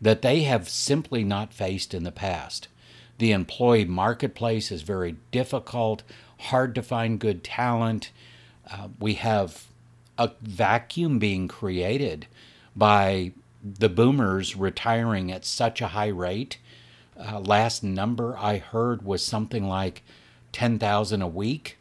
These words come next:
I think that's the correct number. Well, that creates a vacuum within our organizations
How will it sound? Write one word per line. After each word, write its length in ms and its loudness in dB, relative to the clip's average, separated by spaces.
I 120 -6
think 240 -4
that's 240 -4
the 100 -4
correct 460 -4
number. 480 -6
Well, 140 2
that 260 2
creates 560 0
a 60 -2
vacuum 840 -4
within 300 -2
our 160 -2
organizations 1300 -4